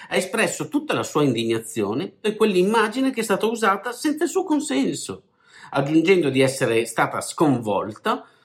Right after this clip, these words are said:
giustamente, dalla scelta di utilizzare una bambina, dato che quest'anno il tema della rassegna sarà l'Eros. Beh, alla grande, direi. Ma davvero, no?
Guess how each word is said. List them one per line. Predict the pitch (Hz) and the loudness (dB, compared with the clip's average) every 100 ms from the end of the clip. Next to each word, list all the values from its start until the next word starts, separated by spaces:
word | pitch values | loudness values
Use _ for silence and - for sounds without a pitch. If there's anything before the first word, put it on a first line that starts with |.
| _ | _
giustamente, | - - - - 82 - - - - | -12 -10 -8 -8 -10 -12 -20 -10 -10
dalla | 156 127 131 | -4 -2 0
scelta | - 139 104 107 | 2 0 0 -4
di | 113 | -4
utilizzare | 113 120 120 131 113 | -4 -6 0 0 0
una | 104 | -2
bambina, | 104 127 113 104 98 104 135 _ - | 0 0 2 -2 -2 -2 -4 _ -10
dato | - 147 120 | -4 -4 -4
che | 131 | -4
quest'anno | 214 214 - 131 135 185 - - | -4 -4 -2 -2 0 -4 -6 -8
il | 131 - | -8 -2
tema | 180 101 98 | 0 0 -2
della | 120 143 | -4 -4
rassegna | 190 - 107 123 170 - - | -6 -6 -4 -2 -4 -8 -16
sarà | - 185 - - _ | -4 -2 -4 -10 _
l'Eros. | 107 107 - 95 87 - - _ _ _ _ _ | -4 -2 -2 -8 -12 -18 -20 _ _ _ _ _
Beh, | - 113 - - _ _ _ | -6 -4 -4 -8 _ _ _
alla | - 92 | -6 -4
grande, | - 123 87 - - - _ _ _ - | 0 0 0 -6 -18 -20 _ _ _ -10
direi. | 92 80 - _ _ _ _ - | -6 -6 -10 _ _ _ _ -12
Ma | - | -12
davvero, | - - 123 123 - | -12 -6 -2 0 -2
no? | 92 147 | -2 -2